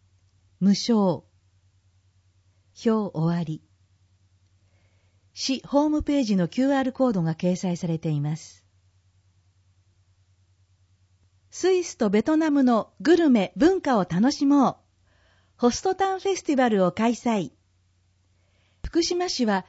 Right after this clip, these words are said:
スイス、ベトナムのホストタウン。東京二ゼロ二ゼロ大会をきっかけに、大会参加国や地域と交流するホストタウン。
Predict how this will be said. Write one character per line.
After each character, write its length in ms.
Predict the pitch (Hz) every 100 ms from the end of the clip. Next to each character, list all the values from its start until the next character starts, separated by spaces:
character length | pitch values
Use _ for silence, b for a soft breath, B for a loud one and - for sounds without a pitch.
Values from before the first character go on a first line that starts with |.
| b
ス 220 | - 330
イ 100 | 330
ス、 300 | - 208 180 -
ベ 100 | 214
ト 160 | 339
ナ 160 | 349 349
ム 100 | 320
の 140 | 294
ホ 160 | 262 240
ス 140 | 233
ト 140 | - 359
タ 160 | 339
ウ 60 | 320
ン。 220 | 170 131 - _ _ _ _ _ _ _ _ _ _ _ _ _ _ _ _ -
東 260 | 311 349
京 460 | 349 311 294 262 - -
二 220 | 269 349
ゼ 160 | 359 320
ロ 120 | 247
二 200 | 269 320
ゼ 100 | 330
ロ 140 | 320
大 240 | 311 311 302
会 240 | 247 202
を 60 | 180
き 160 | -
っ 20 | -
か 160 | 233
け 140 | 220 208
に、 200 | 196 170 b b -
大 220 | 277 339
会 220 | 339 330
参 240 | - 330
加 120 | 311 330
国 340 | 294 262 208
や 200 | 175 165 -
地 180 | 339
域 160 | 349 -
と 120 | 214 202
交 160 | 226
流 180 | 226 233
す 160 | 208 202
る 260 | 185 175 _
ホ 160 | 240
ス 140 | 247 -
ト 160 | 359
タ 160 | 339 320
ウ 120 | 254
ン。 200 | 151 123